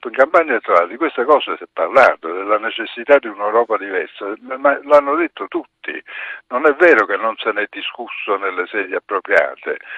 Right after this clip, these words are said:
e si è andati al voto anche su queste cose. Quindi è chiaro che dalla parte di chi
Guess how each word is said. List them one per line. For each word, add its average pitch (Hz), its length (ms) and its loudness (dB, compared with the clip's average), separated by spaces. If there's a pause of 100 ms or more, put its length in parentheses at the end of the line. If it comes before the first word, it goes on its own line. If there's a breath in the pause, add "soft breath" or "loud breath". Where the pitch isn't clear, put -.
(280 loud breath)
e 147 180 -4
si - 60 -2
è 170 60 6
andati 190 300 6
al 131 100 4
voto 165 300 0
anche 135 440 4
su 82 220 -14
queste 85 320 -8
cose. 78 400 -10
Quindi 180 240 -2
è - 80 -2
chiaro 95 340 6
che 92 160 -6
dalla 123 260 4
parte 208 440 4
di 196 140 -14
chi 226 220 -8